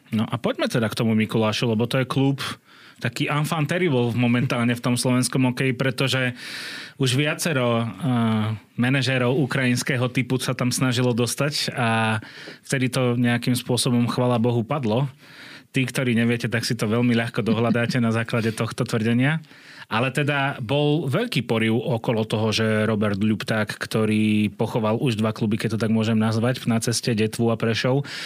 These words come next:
sa dostal do tohto klubu, do, kúpil ho údajne za sto päťdesiat jeden tisíc dvesto eur,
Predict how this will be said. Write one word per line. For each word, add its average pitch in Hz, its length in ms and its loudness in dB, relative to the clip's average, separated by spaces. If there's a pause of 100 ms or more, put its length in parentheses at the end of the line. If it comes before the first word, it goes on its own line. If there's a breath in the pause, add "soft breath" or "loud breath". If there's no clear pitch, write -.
(140 loud breath)
sa - 160 -4
dostal 120 340 0
do 120 80 0
tohto 120 320 -2
klubu, 139 560 2
do, 131 240 0
kúpil 135 480 2
ho 127 140 0 (240)
údajne 127 420 2
za 110 220 0
sto - 320 -2
päťdesiat 127 500 0
jeden 120 260 2
tisíc 113 540 -2
dvesto 110 480 0
eur, 110 400 0